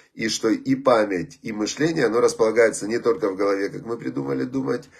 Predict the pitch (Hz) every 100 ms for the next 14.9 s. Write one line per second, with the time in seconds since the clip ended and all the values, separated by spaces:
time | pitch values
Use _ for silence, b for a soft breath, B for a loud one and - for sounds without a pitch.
0 | b - 98 135 147 - 113 107 110 120
1 | - - 104 78 85 113 113 113 135 127
2 | 107 107 104 156 160 - 90 92 98 92
3 | 92 104 92 90 82 95 87 80 - B
4 | B B - 120 127 127 117 98 113 123
5 | - - 73 78 110 135 - 110 101 101
6 | 98 120 117 104 107 101 98 92 95 -
7 | 135 131 120 90 B B - 107 110 107
8 | 117 110 101 87 95 85 123 120 110 104
9 | 104 98 90 - 92 85 - 98 87 95
10 | 117 117 117 B B B - - 117 -
11 | 156 147 131 113 - 123 - 110 107 131
12 | 127 117 101 90 64 87 95 85 123 117
13 | 113 107 - 156 139 110 104 107 107 110
14 | 113 120 107 98 107 110 139 185